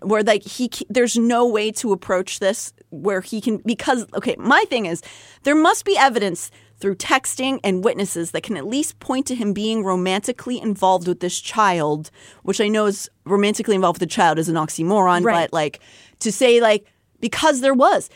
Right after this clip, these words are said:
Speaker 1: there were phone calls, there were texts between them. People must have witnessed them being together.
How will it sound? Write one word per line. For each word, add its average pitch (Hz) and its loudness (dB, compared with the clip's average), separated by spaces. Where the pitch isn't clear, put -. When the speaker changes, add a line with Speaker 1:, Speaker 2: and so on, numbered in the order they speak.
Speaker 1:
there 233 6
were 254 4
phone 285 2
calls, 170 -4
there 214 4
were 233 2
texts - -6
between 202 -4
them. 156 -6
People 269 0
must 240 2
have 240 -2
witnessed 220 0
them 185 -4
being 196 -2
together. 151 -2